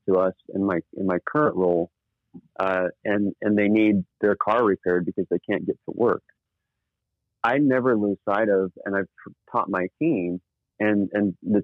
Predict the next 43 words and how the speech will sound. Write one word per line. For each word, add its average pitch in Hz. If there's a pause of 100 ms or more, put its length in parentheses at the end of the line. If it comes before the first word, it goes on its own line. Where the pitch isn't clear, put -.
(100)
team 113
doesn't 92
really 95
need 92
to 80
be 85
taught 104
'cause 87
they 92
already 87
get 92
this. 85
That's 90
why 87
they're 80
on 82
the 80
team. 87 (500)
Um, 92 (1040)
never 139
lose 156
sight 117
of 110
the 104
fact 101
that -
there 101
is 87
a, 90 (280)
a - (200)
human 147
being 92 (180)
on 101
the 101
other 120
end 113
of 95
that 98
request 92 (380)
that 101
is 98
waiting 113
on 95